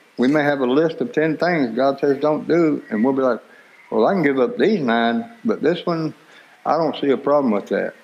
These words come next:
So I'm gonna keep doing this." So we pick and choose at God's word and what he says we should or should not do. And that, the Bible says, is we're standing in opposition to God.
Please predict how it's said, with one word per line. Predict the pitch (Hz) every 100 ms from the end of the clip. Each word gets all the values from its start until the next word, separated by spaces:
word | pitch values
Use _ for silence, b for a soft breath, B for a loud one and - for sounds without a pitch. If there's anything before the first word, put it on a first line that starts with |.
| -
So | - 113
I'm | 151
gonna | 151 131
keep | 135 139 117
doing | 127 156 104
this." | 95 95 - - b b b b
So | 120
we | 117 127
pick | 127 170 180 -
and | 131 127
choose | - 175 165 123 120 -
at | 123 117
God's | 127 139 135
word | 113 139 160 131 127
and | 123 113
what | 135
he | 131
says | 127 143 139 120
we | 120 113
should | - 143 131
or | 110
should | 139 131
not | 127 117
do. | 120 160 127 120 B B B B B B _
And | 117 107
that, | 120 165 156 - - _ _
the | 123
Bible | 117 131 123 -
says, | - 123 123 117 - - _
is | - 117 -
we're | 113 131
standing | - 135 135 139 135 127
in | 135
opposition | 131 151 135 147 180 165 139
to | 135
God. | 139 180 165